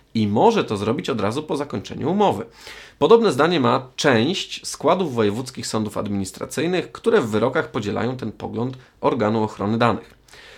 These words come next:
Ja, patrząc jako osoba, której dane są przetwarzane, generalnie, teoretycznie to stanowisko popieram.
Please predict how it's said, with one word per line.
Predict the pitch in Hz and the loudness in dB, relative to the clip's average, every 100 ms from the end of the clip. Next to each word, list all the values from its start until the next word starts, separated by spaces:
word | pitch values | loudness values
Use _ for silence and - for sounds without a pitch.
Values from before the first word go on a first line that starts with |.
| - _ - - | -20 _ -8 -2
Ja, | 123 170 247 - _ | 2 4 2 -2 _
patrząc | - - - 208 175 - - | 0 2 0 0 0 -2 -4
jako | 143 139 - | -2 0 0
osoba, | 120 113 202 180 143 | -2 0 0 2 0
której | - 117 110 | 0 0 2
dane | 143 156 | 2 0
są | - 120 | -2 -4
przetwarzane, | - 107 - 113 143 160 | -4 -8 -4 0 0 0
generalnie, | 117 120 117 117 117 143 165 170 160 156 156 151 143 - - | 2 4 6 6 4 2 2 2 2 0 0 0 -2 -10 -6
teoretycznie | 131 - 131 123 117 107 - 160 160 - 131 120 | -2 0 2 4 4 2 0 -2 -2 -4 0 0
to | 113 147 | 2 -2
stanowisko | 151 120 110 107 131 - 101 | 0 0 2 0 -2 -4 -8
popieram. | - 127 127 - 107 95 98 104 131 | -4 -4 -4 0 2 4 2 0 0